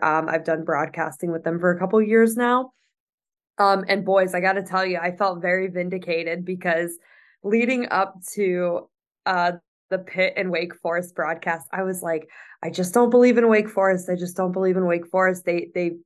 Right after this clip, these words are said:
basically won against who they should and lost against who they should.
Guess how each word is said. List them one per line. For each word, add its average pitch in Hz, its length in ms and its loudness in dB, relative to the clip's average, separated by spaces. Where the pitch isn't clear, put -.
basically 185 480 0
won 175 440 -2
against 175 420 -6
who 180 100 0
they 170 160 -2
should 160 560 -2
and 160 360 -4
lost 160 500 0
against 151 400 -4
who 151 240 -4
they 147 160 0
should. - 480 -6